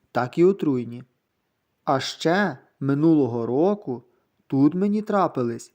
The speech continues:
білі гриби. І кожного разу, коли приїжджаю в цей ліс,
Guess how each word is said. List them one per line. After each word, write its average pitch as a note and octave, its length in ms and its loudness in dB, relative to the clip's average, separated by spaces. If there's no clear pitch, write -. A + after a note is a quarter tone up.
білі A#2+ 460 -4
гриби. A2+ 480 -8
І C#3+ 140 0
кожного D3+ 680 0
разу, C#3 440 -4
коли C3+ 220 4
приїжджаю B2+ 760 -4
в - 20 -16
цей G#2+ 280 -8
ліс, D3+ 360 -6